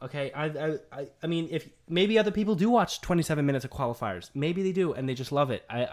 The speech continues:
but I watch about four minutes tops. I'm just saying. Whatever.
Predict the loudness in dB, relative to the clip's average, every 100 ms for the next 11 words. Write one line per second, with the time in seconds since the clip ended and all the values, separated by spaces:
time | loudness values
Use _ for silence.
0 | -4 -6 -2 0 0 2 2 2 0 2
1 | 0 0 -4 -8 -10 -12 -16 -20 -20 -20
2 | -8 -6 -6 -10 -16 -20 _ _ _ _
3 | -10 -8 -6 -8 -10 -18 -20 _ _ _
4 | _ _ _ _ _ _ _ _ _ _
5 | _ _ _ -6 -6 -6